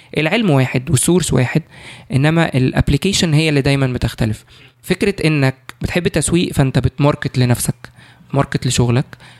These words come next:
وبتحاول دايمًا تديفلوب. يعني هل أنا لما اشتغلت مدير تسويق في شركة حديد المصريين، وهي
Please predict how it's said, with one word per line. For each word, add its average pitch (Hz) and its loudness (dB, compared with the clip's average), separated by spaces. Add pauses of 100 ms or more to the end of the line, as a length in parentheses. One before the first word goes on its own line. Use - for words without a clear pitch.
(160)
وبتحاول 160 2 (140)
دايمًا 165 0
تديفلوب. 131 2 (580)
يعني 123 -2
هل 143 0
أنا 143 0
لما 120 -2 (200)
اشتغلت 135 -2 (520)
مدير 135 2
تسويق 139 0
في - -2
شركة 147 0
حديد 131 2
المصريين، 127 0
وهي 127 4